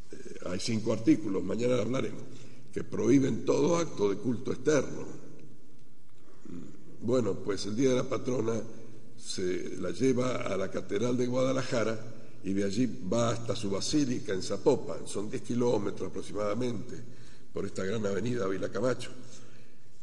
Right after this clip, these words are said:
Y por allí pasan, según la televisión estatal, que es controlada todavía por la gente del pri, alrededor de cinco millones de personas,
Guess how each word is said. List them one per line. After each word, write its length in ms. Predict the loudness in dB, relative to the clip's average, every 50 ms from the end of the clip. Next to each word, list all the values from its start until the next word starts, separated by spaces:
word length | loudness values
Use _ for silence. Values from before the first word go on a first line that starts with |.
| -4 -2 -2
Y 80 | -2
por 220 | -2 -2 -2 0 0
allí 240 | 0 2 2 2 0
pasan, 480 | 2 2 2 4 4 4 2 0 0
según 400 | 0 2 2 2 4 4 4 4
la 100 | 4 2
televisión 560 | 2 2 2 2 2 2 2 2 2 2 2
estatal, 560 | 2 2 0 0 0 0 0 0 0 0 0 -2 -2 -4 -4 -4 -4 -4 -4 -4 -4 -4 -4 -4 -4 -4 -4 -4 -4
que 200 | -4 -4 -4 -4
es 60 | -4
controlada 640 | -4 -4 -2 -2 -2 -2 0 0 0 0 0 0 -2 -2 -4 -4 -2
todavía 360 | 0 0 2 4 4 4 4 4
por 160 | 2 -2 -2
la 80 | -2 0
gente 260 | 0 0 0 0 0
del 100 | 0 0
pri, 300 | 0 0 0 0 0 -2 -4 -4 -4 -4 -4 -4 -4 -4 -4 -4 -4 -2
alrededor 520 | -2 0 0 2 2 4 4 4 4 2 2
de 80 | 0
cinco 360 | 0 2 2 2 2 2 0 0
millones 380 | 0 0 0 0 0 0 0
de 80 | 0 0
personas, 600 | 0 -2 -2 -2 0 0 0 0 0 -2 -2 -4